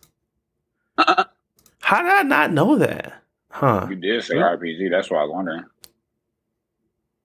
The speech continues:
Speaker 2: It's
Speaker 1: Well,
Speaker 2: a
Speaker 1: they fixed your,
Speaker 2: whole
Speaker 1: uh, combat complaints. It's not hack and slash no more.
Speaker 3: Huh.
Speaker 2: It's not hack and slash.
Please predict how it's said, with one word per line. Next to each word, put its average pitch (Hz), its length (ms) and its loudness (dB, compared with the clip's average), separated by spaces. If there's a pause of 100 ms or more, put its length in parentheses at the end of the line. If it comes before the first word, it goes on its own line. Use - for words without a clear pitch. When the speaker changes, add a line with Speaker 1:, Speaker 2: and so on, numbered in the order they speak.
(300)
Speaker 2:
It's 156 200 0
Speaker 1:
Well, 135 120 4
Speaker 2:
a 127 40 -2
Speaker 1:
they 127 60 -4
fixed 156 260 6
your, 165 80 6
Speaker 2:
whole 165 220 4
Speaker 1:
uh, 127 460 0 (600)
combat 151 420 2
complaints. 135 520 -2
It's 113 120 -6
not 120 260 -4
hack 143 200 -2
and 123 80 -4
slash 123 340 -4
no 127 100 -4
more. 131 220 -6 (920)
Speaker 3:
Huh. 127 200 0 (220)
Speaker 2:
It's 127 280 2
not 135 300 2
hack 123 340 2
and 101 120 -2
slash. 95 760 2